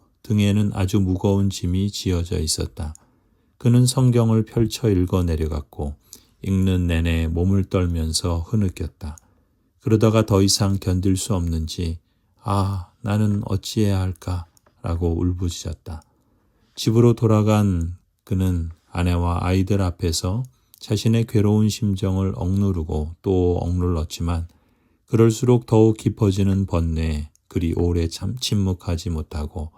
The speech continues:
마음속 이야기를 털어놓기 시작했다. "오, 사랑하는 아내여, 그리고 귀한 아이들아, 이 아버지는 등에 쥐어진 무거운 짐으로 인해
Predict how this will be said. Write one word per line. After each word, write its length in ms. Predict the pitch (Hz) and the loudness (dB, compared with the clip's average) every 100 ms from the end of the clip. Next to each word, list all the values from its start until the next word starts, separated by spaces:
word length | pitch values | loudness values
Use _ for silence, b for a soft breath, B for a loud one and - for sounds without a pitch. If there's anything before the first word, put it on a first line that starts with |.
| b b b - | b b b -6
마음속 560 | 85 82 85 85 80 120 | -4 -2 -4 -4 -4 -2
이야기를 640 | 92 80 78 78 87 98 | 0 0 -2 -2 -2 -4
털어놓기 640 | - 107 90 87 - 80 | -6 -4 -4 -6 -8 -8
시작했다. 720 | - 92 85 85 - 73 73 _ _ _ _ _ _ _ _ _ _ B B B B B B | -6 -8 -8 -12 -14 -16 -18 _ _ _ _ _ _ _ _ _ _ B B B B B B
"오, 220 | 98 92 | 0 2
사랑하는 680 | 95 107 101 98 92 90 87 | 2 0 2 2 0 -2 -4
아내여, 560 | 92 85 85 85 85 - _ _ _ _ | -2 0 0 0 -4 -8 _ _ _ _
그리고 340 | - 104 104 101 | 0 2 4 2
귀한 380 | - 104 98 | 2 2 2
아이들아, 540 | 95 85 78 78 76 82 _ _ _ _ _ | 2 0 -2 -4 -6 -10 _ _ _ _ _
이 140 | - 101 | 0 2
아버지는 840 | 98 95 92 92 90 90 90 90 - | 4 2 0 0 0 0 -2 -4 -2
등에 300 | 101 104 98 | 0 2 2
쥐어진 540 | 110 101 98 107 101 | 2 2 2 0 0
무거운 380 | 101 107 110 107 | 0 2 2 2
짐으로 420 | 110 104 107 104 | 2 2 2 0
인해 380 | 90 95 92 | 0 -2 -4